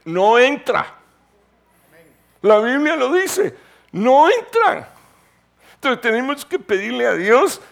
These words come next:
que, que en medio de nosotros, hermano, haya un espíritu de santidad donde nosotros amamos lo que Dios ama, pero primero hay que terminar aborreciendo lo que Dios aborrece. Entonces dice la Biblia,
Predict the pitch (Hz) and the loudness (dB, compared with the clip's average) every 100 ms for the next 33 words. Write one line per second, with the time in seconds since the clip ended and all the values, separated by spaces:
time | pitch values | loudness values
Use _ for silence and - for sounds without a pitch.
0 | _ _ - 190 180 190 - - 131 175 | _ _ -6 -2 -2 -4 -10 -8 -4 -2
1 | 175 170 170 190 254 269 233 - 139 139 | -2 -4 -2 0 0 -2 -6 -6 -6 -6
2 | 170 226 226 294 - 156 160 233 370 - | -2 -4 -2 -10 -8 -8 -2 -2 -2 -8
3 | - - 139 180 196 233 226 156 - - | -18 -14 -2 0 0 -2 -4 -4 -6 -14
4 | - _ 220 220 269 320 349 330 - - | -18 _ -2 0 0 -4 -6 -6 -8 -8
5 | - 160 143 - 143 175 330 415 - - | -6 -6 -6 -6 -2 2 0 0 -14 -20
6 | - 160 185 165 151 156 175 190 294 294 | -6 -2 -2 -2 -2 -4 -4 -8 -6 -8
7 | - 147 139 147 185 254 302 302 - - | -6 -6 -6 -4 0 0 -2 -4 -8 -20
8 | - - 139 175 170 170 170 170 139 127 | -20 -12 -4 -2 0 0 -2 -4 -6 -6
9 | 147 196 233 - 190 240 262 - - 123 | 0 0 0 0 -2 0 -2 -4 -10 -8
10 | 135 143 165 180 175 170 - - 127 127 | -8 -2 -2 0 -4 -4 -8 -6 -8 -6
11 | 143 170 165 151 135 131 - 165 196 233 | -2 0 0 -2 -4 -6 -4 -4 -2 -4
12 | 170 120 123 123 143 143 - 147 165 220 | -6 -6 -8 -6 -4 -4 -4 -4 -2 0
13 | 277 151 - 190 160 170 160 151 190 208 | -2 -2 -8 -6 -6 -8 -10 -6 0 0
14 | 220 247 269 - | 0 -2 0 -2